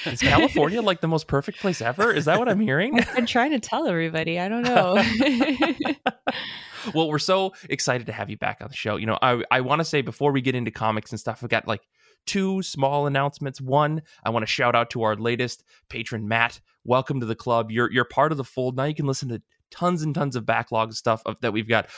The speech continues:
Speaker 1: I R C B Movie Club, Mike and Paul read Doom Patrol, Saga of Saga, Giant Days of Our Lives. You have access to all this stuff. Welcome. And I also wanna say I have an official prepared statement, uh, about the new Spider-Man Across the Spider-Verse preview that de-, debuted, I think, yesterday.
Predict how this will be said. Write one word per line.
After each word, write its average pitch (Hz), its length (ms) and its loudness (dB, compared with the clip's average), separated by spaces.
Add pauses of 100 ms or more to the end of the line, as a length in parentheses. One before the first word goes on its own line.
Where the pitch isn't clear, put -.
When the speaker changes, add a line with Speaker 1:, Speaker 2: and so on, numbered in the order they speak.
(160)
Speaker 1:
I 175 100 4
R 170 80 0
C 151 140 -4
B 147 100 -6
Movie 135 240 -4
Club, 120 240 0
Mike 147 220 0
and 123 100 -6
Paul 127 220 -2
read 117 160 -4
Doom 117 180 -8
Patrol, 117 280 -4
Saga 147 360 0
of 113 100 -2
Saga, 117 460 2 (240)
Giant 165 320 0
Days 143 180 2
of 117 100 0
Our 117 120 4
Lives. 110 460 0
You 147 100 -6
have 135 80 -6
access - 380 -4
to - 80 -8
all 101 120 -2
this 101 140 -4
stuff. 107 260 -4
Welcome. 113 520 2 (400)
And 120 100 -4
I 123 100 -2 (140)
also 185 300 2
wanna 156 220 4
say 127 280 2
I 113 160 2
have 131 320 0
an 120 80 0
official 151 500 -2
prepared 127 500 0
statement, 107 580 -2
uh, 104 260 -2
about 107 320 0
the 104 320 -8
new 120 140 -4
Spider-Man 117 580 2
Across 107 360 -2
the 107 60 -12
Spider-Verse 160 520 0
preview 147 320 0
that - 200 -2
de-, 131 380 -2
debuted, 127 220 0
I 117 60 0
think, 110 180 -6
yesterday. 127 560 0